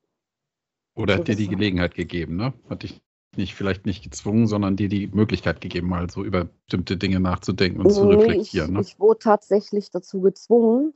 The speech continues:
Speaker 2: weil eigentlich war mein Plan, wenn ich da wer-, von ihm weg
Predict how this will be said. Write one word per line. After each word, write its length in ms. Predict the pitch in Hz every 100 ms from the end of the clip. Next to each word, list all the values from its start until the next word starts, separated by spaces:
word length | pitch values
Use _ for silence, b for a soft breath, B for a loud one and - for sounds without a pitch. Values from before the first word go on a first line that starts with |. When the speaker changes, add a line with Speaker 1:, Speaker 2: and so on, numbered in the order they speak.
| -
Speaker 2:
weil 360 | 165 175 220 -
eigentlich 460 | 160 196 220 -
war 140 | 180 185
mein 200 | 185 180
Plan, 480 | 196 160 170 233 254 _ _ _ _ _
wenn 180 | - 175
ich 160 | 170 -
da 240 | 156 156 -
wer-, 180 | 160 139
von 240 | - 180
ihm 220 | 147 165 160
weg 140 | 190